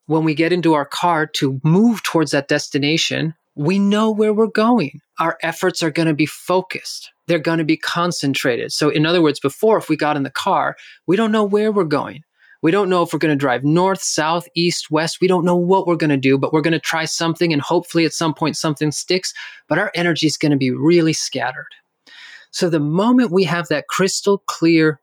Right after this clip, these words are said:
vision, then it doesn't matter if you take the I five or the one oh one. They're both heading north.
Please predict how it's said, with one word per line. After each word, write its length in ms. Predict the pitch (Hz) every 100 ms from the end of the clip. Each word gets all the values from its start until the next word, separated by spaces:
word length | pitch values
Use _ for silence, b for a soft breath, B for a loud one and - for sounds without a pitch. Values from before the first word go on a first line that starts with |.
| -
vision, 600 | 143 147 135 127 156 175 _ -
then 260 | 220 214 -
it 100 | 202
doesn't 260 | 220 214 196
matter 280 | 208 214 147
if 120 | -
you 120 | 147
take 360 | - 147 143 - _
the 100 | 143
I 180 | 151 147
five 400 | 143 156 147 143
or 80 | 143
the 100 | 143
one 240 | 143 151 143
oh 100 | 139
one. 420 | 143 139 147 147 _ -
They're 100 | 175
both 340 | 180 220 233
heading 420 | - 208 180 151
north. 520 | 160 165 - - -